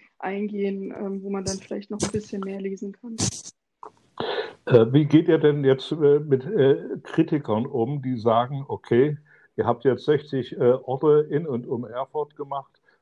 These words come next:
Speaker 2: aber Jena nur mit einem Ort und andere, äh, Städte sind also auch nur äh, ganz kurz erwähnt. Wie, wie, äh, bei so einem Buch k-, äh, kriegt man wahrscheinlich keine Gerechtigkeit, aber,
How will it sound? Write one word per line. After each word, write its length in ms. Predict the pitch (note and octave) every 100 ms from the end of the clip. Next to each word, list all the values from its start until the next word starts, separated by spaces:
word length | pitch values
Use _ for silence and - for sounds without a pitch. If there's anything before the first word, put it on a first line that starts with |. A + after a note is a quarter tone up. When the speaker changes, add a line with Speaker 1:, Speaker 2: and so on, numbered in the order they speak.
| -
Speaker 2:
aber 400 | A#2+ A#2 A2+ B2+
Jena 520 | G2 G#2 C3+ C#3+ C3+
nur 220 | C3 C3+
mit 260 | B2+ B2 -
einem 380 | A2+ C3 C3+ C3+
Ort 260 | A#2 A#2 -
und 160 | A#2+ A#2
andere, 560 | A#2+ C3 A#2 A#2 A2+ _ _ -
äh, 240 | A#2+ B2
Städte 380 | A2 - C3 A#2+
sind 260 | G#2+ B2+ B2
also 300 | B2+ A#2+ A#2
auch 340 | G#2+ A#2+ -
nur 400 | B2+ A#2+ A2 G#2 _ _ -
äh, 160 | A#2 A2+
ganz 340 | - A2 G#2+ -
kurz 280 | C#3 - D3
erwähnt. 540 | C#3 A2+ G#2+ F#2+ F2+
Wie, 220 | B2+ B2+ B2+
wie, 240 | B2 B2
äh, 380 | C3+ C3 A#2 A2+ G#2+ _ _ _ _ _ _ -
bei 140 | C#3+
so 120 | D3
einem 120 | C#3
Buch 260 | - D3+ -
k-, 140 | -
äh, 200 | D#3+ C#3
kriegt 280 | - D3+ D3
man 160 | A#2+ A2+
wahrscheinlich 380 | A2+ B2+ A#2 A2
keine 260 | A#2 A#2 A#2
Gerechtigkeit, 640 | A#2 A#2+ A#2 G2+ D3 C#3
aber, 200 | A2+ G#2+